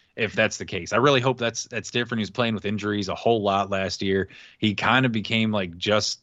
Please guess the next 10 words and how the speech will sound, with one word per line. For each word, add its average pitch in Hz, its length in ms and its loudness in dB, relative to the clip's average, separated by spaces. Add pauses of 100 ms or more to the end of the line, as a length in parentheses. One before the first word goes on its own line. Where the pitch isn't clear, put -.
(160)
the 104 220 -4
receiving 98 600 -2
back 101 500 0 (200)
towards 95 320 0
the 95 80 -2
back 92 280 2
half 95 220 0
of 98 60 -6
the 90 80 -2
season. 92 560 0